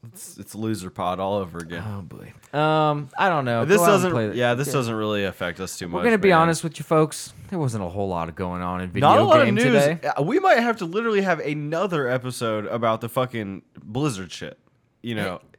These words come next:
Speaker 2: I
Speaker 1: that's all that happens. There's no games coming out. No one.
Speaker 2: I'll be fair and say we won't do it until it's an actual substantial thing.
Speaker 1: Right.
Speaker 2: But we know there's gonna be some, there's gotta be some kind of change, ramifications, big story, something happening, you know.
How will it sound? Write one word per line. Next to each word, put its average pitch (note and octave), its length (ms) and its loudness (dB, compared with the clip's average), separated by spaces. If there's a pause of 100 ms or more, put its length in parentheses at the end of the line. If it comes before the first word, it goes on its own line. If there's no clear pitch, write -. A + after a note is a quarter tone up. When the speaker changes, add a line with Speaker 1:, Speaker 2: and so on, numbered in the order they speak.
Speaker 2:
I - 60 -10 (100)
Speaker 1:
that's G#3 180 0
all A#3+ 300 4
that B3+ 140 4
happens. F#3 580 -2 (240)
There's D#3+ 160 -2
no F#3 160 0
games G#3+ 380 0
coming G#2+ 320 -6
out. F#2+ 220 -6
No C#3 100 -4
one. A3 280 -4 (400)
Speaker 2:
I'll E3 140 2
be F#3+ 140 -2
fair D3+ 480 -2 (180)
and C3 160 -8
say A#2+ 400 -2 (280)
we C3+ 120 -2
won't C#3 380 -4 (260)
do A#2 220 2
it A2+ 80 2
until G#2+ 320 -2
it's G2+ 140 -4
an G2 180 -6
actual F2+ 400 -6
substantial F#2+ 640 -6
thing. A2 320 -4 (140)
Speaker 1:
Right. G#2 280 -4
Speaker 2:
But A#2+ 120 4
we C#3 160 4
know C3 200 2
there's A2+ 280 -4
gonna A2+ 240 -4
be G2 100 -4
some, F2 260 -4 (140)
there's B2+ 160 -4
gotta B2+ 220 2
be G#2+ 100 -4
some G#2 220 -6
kind G2 200 -6
of F2 140 -6 (340)
change, E2+ 460 -6
ramifications, F2 760 -10
big G2 220 -6
story, F2+ 380 -8
something C3 400 -4
happening, E2 640 -8
you G2 140 -10
know. E2+ 260 -6